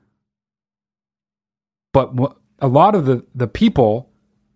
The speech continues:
who have ideas about what happened to her are like, if you go online, just watch any, anybody's dumbass talking head about it. They're like, "It is very suspicious."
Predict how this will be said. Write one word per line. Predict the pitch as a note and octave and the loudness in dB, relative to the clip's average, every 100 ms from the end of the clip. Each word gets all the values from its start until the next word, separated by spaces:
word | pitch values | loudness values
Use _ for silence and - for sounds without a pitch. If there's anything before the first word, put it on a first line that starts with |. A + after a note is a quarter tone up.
| _ _ _ - | _ _ _ -8
who | C3+ B2+ A#2 | -4 -2 -2
have | C3+ A#2+ | -4 0
ideas | A2+ A2 G3 F3+ | 0 2 4 4
about | A#2+ G#2+ | 2 -2
what | G#2 | 0
happened | A2+ E3+ A2+ | 0 -2 -2
to | E2+ | -6
her | F2+ A#2+ _ _ _ _ _ _ _ _ _ _ _ - | -10 -14 _ _ _ _ _ _ _ _ _ _ _ 2
are | C3 B2 | 4 4
like, | B2 A#2 A2 - _ _ _ _ _ _ | 2 2 -2 -10 _ _ _ _ _ _
if | A2+ | -6
you | B2+ | 2
go | D3+ | 4
online, | C3+ C#3+ D#3 D3+ | 6 4 4 2
just | A#2 | 0
watch | D3+ - | -2 -2
any, | - D#3+ E3+ C3+ - | 0 2 2 -2 -2
anybody's | D3+ F3+ D#3+ - A#2 C#3 C3+ B2 G#2+ | 0 2 0 -6 0 0 2 -2 -4
dumbass | A#2 - A#2+ B2+ A#2 | -6 0 2 2 0
talking | - A#2 A2 | -2 -2 -2
head | A2 G#2+ | -2 -4
about | E2+ D2 | -6 -14
it. | D2+ _ _ _ _ _ _ _ - | -20 _ _ _ _ _ _ _ -4
They're | G#2+ | 0
like, | G#2 G2+ - | 2 0 2
"It | F#3+ | 0
is | C4+ | 0
very | G3+ G3+ A#3 | 0 2 2
suspicious." | A3+ G3+ - F#3 F#2 D#2+ - | 0 -6 0 -2 -2 -12 -18